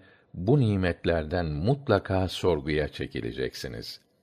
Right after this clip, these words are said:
Açlık sizi evlerinizden çıkardı. Evinize dönmeden de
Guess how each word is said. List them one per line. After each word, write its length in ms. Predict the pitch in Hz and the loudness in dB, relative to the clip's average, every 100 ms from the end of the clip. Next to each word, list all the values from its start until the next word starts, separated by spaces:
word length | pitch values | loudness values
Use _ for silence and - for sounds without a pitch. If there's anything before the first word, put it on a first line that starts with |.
| _ _ _ _ _ _ _ _ - | _ _ _ _ _ _ _ _ -2
Açlık 540 | 107 - - 123 127 | -2 -2 0 0 0
sizi 340 | - 104 85 101 | -6 -4 -2 -2
evlerinizden 920 | 95 90 87 82 80 76 73 78 71 | -2 -2 -2 -2 -4 -4 -2 -2 -4
çıkardı. 640 | - - - 69 60 57 - _ _ _ _ _ _ - | -10 -8 0 0 0 -6 -8 _ _ _ _ _ _ 0
Evinize 560 | 107 101 95 85 87 | 2 2 0 0 2
dönmeden 640 | 101 123 92 85 92 82 78 | 2 2 2 2 2 0 0
de 220 | 92 | -2